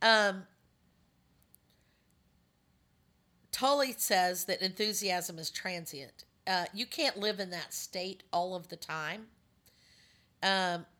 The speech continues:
when you're aligned with your purpose, there is no ego. And so there's no attachment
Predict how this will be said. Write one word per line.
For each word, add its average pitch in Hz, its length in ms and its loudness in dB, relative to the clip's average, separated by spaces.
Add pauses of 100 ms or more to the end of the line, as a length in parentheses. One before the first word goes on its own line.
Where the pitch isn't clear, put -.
(760)
when 226 260 -2
you're 233 200 2
aligned 226 420 2
with 233 260 -6
your 202 220 0
purpose, 220 640 -4
there 202 220 -2
is 202 240 -4
no 185 220 -2
ego. 165 560 -2 (440)
And 202 100 -2
so 233 160 2
there's 214 300 -2
no 269 160 4
attachment - 1200 -2